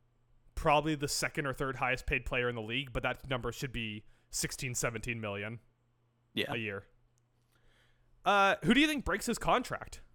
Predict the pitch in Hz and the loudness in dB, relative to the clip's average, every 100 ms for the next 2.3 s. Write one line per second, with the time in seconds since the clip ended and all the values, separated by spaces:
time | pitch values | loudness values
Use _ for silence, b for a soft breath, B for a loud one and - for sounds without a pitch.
0 | _ _ - b b _ - 165 254 - | _ _ -20 b b _ 2 6 6 6
1 | 127 127 113 101 104 - - 117 110 110 | 6 8 8 4 0 -4 -2 2 2 4
2 | 104 104 - | 4 4 0